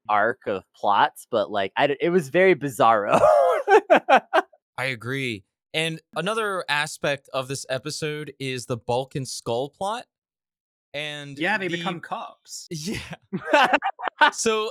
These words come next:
Speaker 2: immediately when I saw this, uh, I was just like, first of all, A C A B includes Bulk and Skull as well.
Speaker 1: Yes.
Speaker 2: But the reason why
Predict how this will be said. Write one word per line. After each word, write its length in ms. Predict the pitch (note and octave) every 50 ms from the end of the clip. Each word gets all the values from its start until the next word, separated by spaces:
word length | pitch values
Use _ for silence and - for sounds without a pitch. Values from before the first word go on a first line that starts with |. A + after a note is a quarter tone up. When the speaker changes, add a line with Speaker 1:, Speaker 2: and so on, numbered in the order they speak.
| - G#3
Speaker 2:
immediately 580 | G3 G3 C4+ D4 D#4 D4+ C#4 A#3 G#3 A#3+ A#3
when 260 | A3+ G#3+ G#3 G#3 G3+
I 140 | G3 F#3+ F#3
saw 380 | F#3 - - F#3+ F3+ F3+ F#3 F3
this, 500 | D3 C#3+ C3+ C3+ C3 B2+ - - - - - A#3+ A#3 G3 -
uh, 40 | C3+
I 480 | C3+ C3 C3 B2+ B2+ B2+ B2+ C3 C#3
was 160 | D3 C#3+ C#3 -
just 180 | D#3 C#3 -
like, 220 | E3 D3+ C3+ A#2+ -
first 240 | D#3+ D#3+ D#3 - -
of 60 | C#3+
all, 180 | C3+ B2+ B2 -
A 140 | B2 B2+
C 300 | B2 - - D3 C3+ B2+
A 20 | A#2+
B 440 | G2 B2 B2 A#2+ A#2 A2+ A2 A2 -
includes 480 | - A#2 A2+ - - B2+ A2+ A2 - -
Bulk 280 | G2+ A2+ A2 G#2+ - -
and 100 | G#2 F#2
Skull 280 | - - A2+ G#2+ G2+
as 160 | F#2 F2+ F2+
well. 380 | G2+ G#2+ G#2+ G2 F2+ F2 F2+ - _ _ _ _
Speaker 1:
Yes. 160 | G2 G#2 - -
Speaker 2:
But 240 | E3+ E3+ D#3+ D#3 - - _ -
the 120 | D3+ F3+
reason 640 | F3+ F3+ G#3+ A#3+ C4+ C#4+ C#4 C4 C4 A#3+ G#3+ F3+ D3+
why 580 | B2+ C3 C3+ C3+ C3 B2 A2 F#2+ - - -